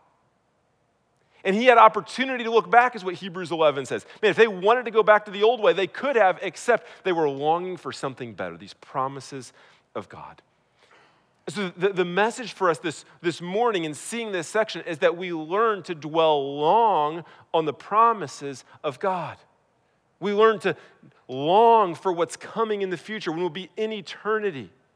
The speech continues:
And as we think on the promises of God, not merely to dwell on them, but to worship in the midst of that. What did Abram do as he went out and took a walk and remembered the faithfulness of God?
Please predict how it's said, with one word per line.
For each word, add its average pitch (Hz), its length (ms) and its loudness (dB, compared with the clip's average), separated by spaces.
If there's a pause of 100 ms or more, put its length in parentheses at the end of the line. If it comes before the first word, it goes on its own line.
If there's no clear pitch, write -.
(1400)
And 214 200 2
as 208 280 4
we 214 160 -8
think 247 460 -8
on 220 120 2
the 180 60 -4
promises 156 540 -4
of 143 100 -12
God, 151 220 4
not 190 180 2
merely 196 360 -4
to 175 180 -10 (200)
dwell 202 460 2
on 185 120 4
them, 170 120 -6
but 170 120 -8
to 165 100 -6
worship 202 640 -4
in 175 120 -4
the 151 60 -6
midst 123 300 -8
of 95 80 -12
that. - 300 -18 (260)
What 214 180 8
did 214 140 -2
Abram 226 260 0
do 233 160 -6
as 220 120 -8
he 214 80 -12
went 202 160 -2
out 214 120 0
and 165 120 -8 (200)
took 214 180 -4
a 220 60 2
walk 208 320 6
and 202 100 -2
remembered 190 360 -4
the 190 80 -2
faithfulness 214 540 -2
of 196 100 -8
God? 208 300 4